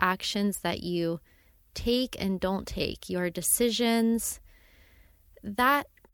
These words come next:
dictates how your life will unfold, mixed with fate, <laughs> right? Mixed with chance, mixed with the unknown, mixed with the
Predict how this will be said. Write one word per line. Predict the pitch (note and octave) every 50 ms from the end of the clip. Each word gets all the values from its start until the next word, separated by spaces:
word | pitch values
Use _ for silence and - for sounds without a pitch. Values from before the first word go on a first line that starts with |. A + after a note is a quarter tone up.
| _ _ _ _ - - -
dictates | B3+ B3 - - - - A3+ G#3+ G3+ G3 - - -
how | - - - G#3+ G3+ G3+ G3+
your | G3+ G3 F#3 F3+ F3+
life | F3+ F3+ E3+ E3+ F3+ F3+ - - - -
will | - F#3 F#3 F3
unfold, | - E3 F3 E3 E3+ - - D3+ - - - - - - - -
mixed | - A#3 A#3+ B3 - - - -
with | G3 F#3 -
fate, | - - - - - - - - - - F#3+ G#3 G#3
<laughs> | G#3 A#3 G#3+
right? | F#3+ G3 F#3 F#3 G3+ - -
Mixed | F#3+ F#3+ G3 - - - -
with | - F#3 -
chance, | - - - - F3 - - - - - - -
mixed | - F#3+ G#3 G#3 - - - G3+
with | F#3+ F#3 -
the | G3 F#3 - -
unknown, | F3 E3+ F3 F3 F3 E3+ E3 D3+ D3 - - - F#3
mixed | G3 G#3 G#3 - - - -
with | F#3 F3+ F3+ - - -
the | F3 E3+ F3 F3 F3+